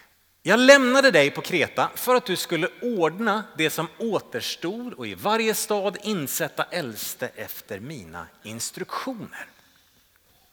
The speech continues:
Alltså i varje, det måste, det verkar ha funnits ett antal församlingar på Kreta som inte hade riktig styrsel och ordning.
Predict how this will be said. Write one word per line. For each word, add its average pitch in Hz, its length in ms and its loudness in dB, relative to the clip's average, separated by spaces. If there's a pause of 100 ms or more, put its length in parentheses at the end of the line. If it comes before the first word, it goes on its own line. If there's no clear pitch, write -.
(720)
Alltså 202 200 -6
i - 20 -4
varje, 175 360 -4
det 160 80 -6
måste, 185 320 -6
det 180 80 -8
verkar 208 220 0
ha 208 40 0
funnits 190 320 -2
ett 175 200 -4
antal 226 640 -2
församlingar 107 680 -4
på 131 280 -8
Kreta 135 640 -6 (480)
som 190 260 -2 (120)
inte 202 420 -4
hade 170 280 0
riktig 180 420 -6
styrsel - 880 -4
och 165 200 -6
ordning. 135 680 -4